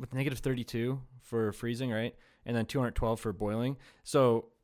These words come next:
I think he was trying to go for, like, increments of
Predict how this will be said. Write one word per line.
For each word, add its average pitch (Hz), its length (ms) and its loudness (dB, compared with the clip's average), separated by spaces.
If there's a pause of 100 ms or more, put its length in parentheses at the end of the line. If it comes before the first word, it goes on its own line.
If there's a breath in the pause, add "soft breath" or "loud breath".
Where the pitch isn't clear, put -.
(220)
I 131 60 -2
think 165 180 -2
he 190 60 6
was 170 100 4
trying 156 200 4
to 131 60 2
go 120 320 6
for, 120 240 0
like, 104 200 2
increments 120 480 0
of 95 340 -4